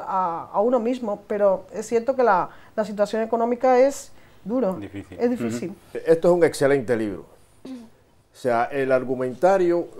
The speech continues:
Speaker 3: Cuba, Verdades y Mentiras, es un excelente libro, porque esos, esos, eh, esos tópicos que se repiten a lo largo de los años,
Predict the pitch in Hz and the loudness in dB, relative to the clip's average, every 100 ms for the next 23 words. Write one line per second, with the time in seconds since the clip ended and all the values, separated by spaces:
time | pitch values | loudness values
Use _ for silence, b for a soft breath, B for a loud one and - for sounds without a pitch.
0 | 120 - 190 160 139 131 175 180 170 160 | -14 0 6 6 4 2 2 2 0 0
1 | 196 175 190 165 - 139 135 123 117 107 | 2 2 0 -2 0 0 0 -2 -2 -4
2 | 98 127 120 202 196 208 156 - - 165 | -4 -4 -2 -2 2 0 0 -4 -4 -2
3 | 190 - - - 127 123 120 117 113 107 | -2 -4 -10 -12 -6 -4 -4 -4 -8 -10
4 | - b b b b b - - 165 170 | -16 b b b b b -2 -2 0 -2
5 | - 185 151 123 - 123 123 _ - - | 2 4 4 2 -6 -8 -10 _ -20 -6
6 | - 131 135 127 127 170 185 170 147 135 | -4 0 0 2 0 0 0 2 4 4
7 | 147 160 170 160 - 143 120 104 | 4 4 2 2 0 -2 -2 -4